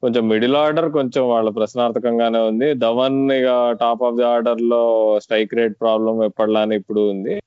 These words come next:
కాబట్టి కొంచెం బ్యాటింగ్ పరంగా వాళ్ళు ఇంకా వాళ్ళ ఫుల్ పొటెన్షియల్ రియలై-, రియలైజ్ కాలే. ఇప్పుడు అదే కదా ఇప్పుడు వచ్చింది, అదే వాళ్ళ బ్యాటింగ్. ఇప్పుడు, ఇప్పుడు రిషబ్ పంత్ అంతే, అంత ఎక్స్‌ప్లోసివ్ టాలెంట్, ఇంకా నీకు ఫుల్ గా ఆడకుండా,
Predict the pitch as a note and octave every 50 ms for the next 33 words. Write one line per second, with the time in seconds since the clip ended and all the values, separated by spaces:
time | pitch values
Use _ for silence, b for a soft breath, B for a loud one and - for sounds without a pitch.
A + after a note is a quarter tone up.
0 | b b b b b b _ _ _ - G#2+ G#2+ A#2 B2+ B2+ A#2 A2 - A#2 A2+
1 | A2+ - C3+ G#2+ F#2+ F#2 E2+ F2 A#2 A#2+ - D3 D#3 D#3+ E3+ E3 E3 E3+ F3 F#3
2 | G3 G3 F#3 F3+ E3 C#3+ B2+ A#2+ B2 A#2+ A#2+ E3+ D#3+ D3+ C#3+ C#3 C3 A#2+ A#2+ -
3 | A#2 - - C3+ D3+ D3+ D#3+ E3 D#3 D#3 D3+ E3 C#3+ C3 B2+ C3+ C#3+ C#3+ A#2 A#2
4 | A#2+ A#2 A2+ A#2 B2+ C3+ C#3 D3 D3 C#3 C3 B2+ G#2+ G2 F#2+ F2+ G2+ G2 F#2 G2+
5 | C3 E3 F#3+ G3 F#3 D3 A2+ G#2 G2+ F#2+ F#2 F2+ - D3 D3 C#3+ C3+ C3+ B2 E2+
6 | - b b b b b b b _ _ - F#2+ G#2 A2 A2 A2+ G2+ F2+ F#2 G2+
7 | A#2 B2+ E3 F3 G3 F#3+ F3+ D#3 C#3 B2+ A2+ G#2 G2 F#2+ F#2 F#2+ G2+ F#2+ G2 G2+
8 | F#2 F#2+ F#2+ - B2 A#2 B2 - C#3 C3 B2+ B2+ B2+ A2 A2 A2 A2+ - A#2 G#2+
9 | G#2 G2+ G#2 G2+ A#2 G#2+ - - - B2 B2 B2 B2 B2+ B2+ A#2 C3 B2+ B2+ B2+
10 | C3 B2+ A#2+ A#2+ A2+ A2 G#2 C3 B2+ B2+ B2+ B2 A#2 - - A#2 A#2 A#2+ B2 A#2+
11 | A#2+ A#2 A#2 A#2+ A2 A#2+ A#2+ A#2+ A#2 A#2+